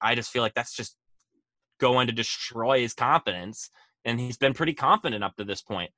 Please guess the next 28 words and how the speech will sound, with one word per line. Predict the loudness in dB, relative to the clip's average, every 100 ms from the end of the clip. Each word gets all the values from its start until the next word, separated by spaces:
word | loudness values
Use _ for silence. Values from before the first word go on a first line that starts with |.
| _ _ _
Unless | 0 0 -4
y-, | -8
you | -8 -8 -8 -10
think | -2 0 0
he | -2
needs | -2 -4
to | -6
put | -10 -2 0
him | 0
down | -2 -6
a | -6
peg, | -4 -4 -2
I | -2
don't | -4 -6 -12
see | -12 -6 -6
why | -4 2 4 2
you | 0 -8 -2
bench | -2 -2 -6
Tua | -4 -2 0
Tagovailoa. | -2 -2 -4 -4 -4 -4 -6 -10 _ _ _ 0
You're | 4
at | 4
Mile | 4 4 4
High | 2 0
Stadium | 0 0 2 0 -2
against | -2 -2 -2
the | -4
Broncos. | 0 2 2 0 -2 -4